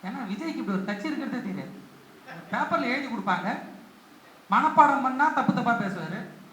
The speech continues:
மனப்பாடம் பண்ணலன்னா பார்த்து பேசுவாரு. பேசுனதுக்கு அப்புறம் அவருக்கு ஞாபகம் இருக்காது. அதுக்கப்புறம் கட்சி இருக்கிறத மறந்துடுவாங்க. அடுத்த மீட்டிங் அவர் ஃபோன் பண்ணாங்க, "ஐயா வந்துருங்க"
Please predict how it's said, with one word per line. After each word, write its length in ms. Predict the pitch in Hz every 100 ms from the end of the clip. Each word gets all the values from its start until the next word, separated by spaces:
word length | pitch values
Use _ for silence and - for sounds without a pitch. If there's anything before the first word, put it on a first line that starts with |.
| - - 262
மனப்பாடம் 480 | 320 349 311 262 240
பண்ணலன்னா 240 | 233 311 -
பார்த்து 280 | 262 339 302
பேசுவாரு. 680 | 208 190 175 156 185 - - - - - -
பேசுனதுக்கு 420 | 359 370 320 311
அப்புறம் 220 | 269 247 254
அவருக்கு 260 | 294 254
ஞாபகம் 240 | 220 226 208
இருக்காது. 640 | 185 165 160 277 - - - - - -
அதுக்கப்புறம் 420 | 247 269 277 294
கட்சி 240 | 254 294
இருக்கிறத 260 | 262 214 190
மறந்துடுவாங்க. 540 | 180 175 160 160 214 -
அடுத்த 320 | 269 285 269
மீட்டிங் 300 | 277 - 254
அவர் 240 | 208 180
ஃபோன் 120 | 226
பண்ணாங்க, 300 | 185 165 151
"ஐயா 300 | 151 160 190
வந்துருங்க" 440 | 196 170 - 160